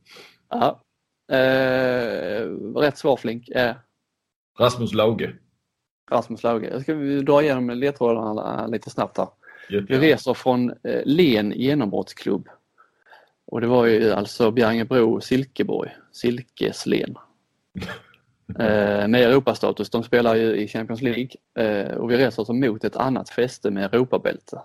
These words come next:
Speaker 1: Och vi reser mot Flensburg. Här hade vår tågluffare lika gärna kunnat vara en skånsk kock eller snickare.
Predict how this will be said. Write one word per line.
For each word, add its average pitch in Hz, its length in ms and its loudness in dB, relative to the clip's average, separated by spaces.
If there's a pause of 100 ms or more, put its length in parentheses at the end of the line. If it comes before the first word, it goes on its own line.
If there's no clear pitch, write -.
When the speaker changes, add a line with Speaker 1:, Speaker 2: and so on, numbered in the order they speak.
Speaker 1:
Och 123 120 -8
vi 113 60 -2
reser 107 280 0
mot 104 180 -6
Flensburg. - 500 -2 (1120)
Här 120 260 2
hade 120 200 0
vår 143 200 0
tågluffare 110 960 0
lika 120 320 0
gärna 117 240 -2
kunnat 107 300 -8
vara 104 200 -2
en 101 60 -6
skånsk - 520 -2 (100)
kock - 320 0
eller 107 160 -2
snickare. - 540 -6